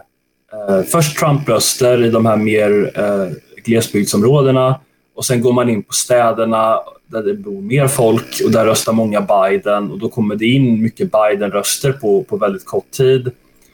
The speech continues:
Men det som såg lite anmärkningsvärt ut här, som, som liksom, jag tycker det är nästan konstigt att inte undra över det eller överhuvudtaget ställa frågan, utan att man bara skulle acceptera det utan vidare, är ju att det är ett sånt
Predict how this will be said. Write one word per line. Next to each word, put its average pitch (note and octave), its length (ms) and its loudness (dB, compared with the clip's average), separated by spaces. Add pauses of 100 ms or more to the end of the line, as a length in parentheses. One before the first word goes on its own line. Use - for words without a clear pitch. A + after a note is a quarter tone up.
(220)
Men A2+ 120 0
det B2 80 4
som C3 140 0
såg C#3+ 220 2
lite C#3 220 2
anmärkningsvärt B2 960 0
ut D#3+ 320 0
här, G2 360 -4 (500)
som, G#2+ 260 -10
som - 180 -14
liksom, G2+ 300 -12
jag G#2 120 -8
tycker - 200 -2
det C#3+ 40 6
är C#3 40 2
nästan C#3+ 240 0
konstigt D#3 600 0
att D3+ 120 -2
inte D3 420 2
undra D#3+ 340 2
över G#2 260 0
det G#2 80 -6
eller G#2+ 140 -8
överhuvudtaget A#2 640 -4
ställa - 280 -2
frågan, C3+ 560 0
utan D3 200 -2
att - 100 -10
man A2 140 -6
bara A#2+ 320 2
skulle E3+ 240 0
acceptera C3 500 0
det - 100 0
utan G#2 260 -6
vidare, A#2 400 0
är C#3 40 4
ju G#2+ 140 2 (540)
att - 160 -2
det C3 60 2
är A2+ 40 2
ett - 80 -4
sånt A2+ 200 0